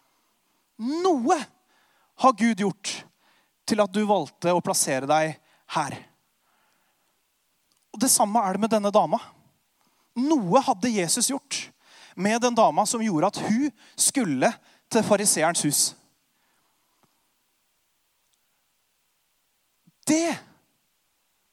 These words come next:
kanskje du tenker på noe spesielt. Kanskje du tenker på en hendelse. Kanskje du tenker på en ting. Det du tenker på, den tingen, den opplevelsen, hent den fram.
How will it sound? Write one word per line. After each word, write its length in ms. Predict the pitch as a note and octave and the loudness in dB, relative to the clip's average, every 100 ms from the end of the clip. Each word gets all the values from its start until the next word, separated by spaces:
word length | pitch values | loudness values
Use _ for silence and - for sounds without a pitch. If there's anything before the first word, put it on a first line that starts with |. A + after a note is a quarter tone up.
| - | -10
kanskje 240 | B3+ G3+ G3 | -8 -6 -6
du 60 | |
tenker 340 | - A#3+ C#3 C#3+ | -6 -10 -10 -10
på 120 | D3 | -8
noe 100 | D#3+ | -8
spesielt. 560 | - F3 C#3+ - - - - _ _ _ _ | -6 -6 -8 -12 -10 -10 -16 _ _ _ _
Kanskje 220 | - D#3 | -6 -6
du 40 | E3+ | -6
tenker 200 | D#3 - | -10 -8
på 80 | D#3 | -8
en 60 | |
hendelse. 480 | F3+ D#3 C3+ - A3+ - _ _ _ _ _ _ - | -8 -10 -6 -6 -6 -12 _ _ _ _ _ _ -10
Kanskje 240 | - F3 | -6 -4
du 80 | E3+ | -6
tenker 300 | G#3+ D#3+ - | -8 -8 -6
på 80 | D#3 | -6
en 80 | |
ting. 240 | - A#3 C4 - _ _ _ _ _ _ _ _ _ | -6 -8 -10 -14 _ _ _ _ _ _ _ _ _
Det 280 | D3+ G3+ A3 | _ -4 -2
du 100 | G#3+ | -2
tenker 300 | A3+ G#3 - C3+ | -4 -6 -8 -4
på, 160 | A#3+ - - _ _ _ _ _ _ _ _ _ - | -4 -6 -16 _ _ _ _ _ _ _ _ _ -6
den 240 | G3 A3 A#3 | -4 -4 -6
tingen, 400 | G3 E3 A#3 F3+ - | -8 -6 -6 -8 -10
den 200 | G3+ G#3+ | -10 -8
opplevelsen, 580 | A3+ F#3+ D#3 D3 - A2+ - _ _ _ _ _ - | -10 -10 -8 -6 -6 -8 -16 _ _ _ _ _ -12
hent 280 | F#3 E3+ | -12 -12
den 100 | A#3 | -14
fram. 300 | A3 A#3+ B3 | -12 -10 -12